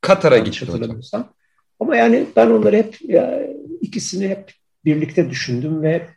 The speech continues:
Speaker 2: yani hakikaten tabii yani kimler kimler var yani Zidane bile geçti Avrupa Şampiyonları'ndan ama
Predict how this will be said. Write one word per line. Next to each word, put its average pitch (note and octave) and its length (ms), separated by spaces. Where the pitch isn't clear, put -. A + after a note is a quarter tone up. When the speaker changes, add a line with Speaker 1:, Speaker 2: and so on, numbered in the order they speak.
Speaker 2:
yani B2+ 180
hakikaten D3 500
tabii D3+ 180
yani C#3 260
kimler F#3 400
kimler D#3+ 300
var B2 200
yani A2 160
Zidane B2 420
bile G#2+ 160
geçti G2+ 380
Avrupa G2+ 300
Şampiyonları'ndan B2+ 1120
ama G#3 240